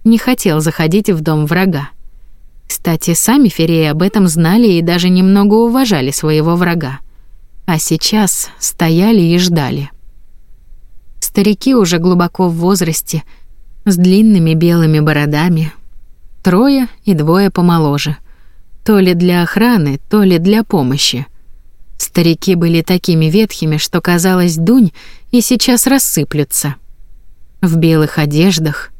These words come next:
Символ мира? Валежный воспринимал это иначе. Когда на его людях запылённые мундиры, когда редко на ком нет крови и грязи.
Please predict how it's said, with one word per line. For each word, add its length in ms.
Символ 640
мира? 440
Валежный 540
воспринимал 640
это 280
иначе. 460
Когда 380
на 120
его 200
людях 400
запылённые 720
мундиры, 640
когда 340
редко 360
на 120
ком 300
нет 160
крови 400
и 20
грязи. 560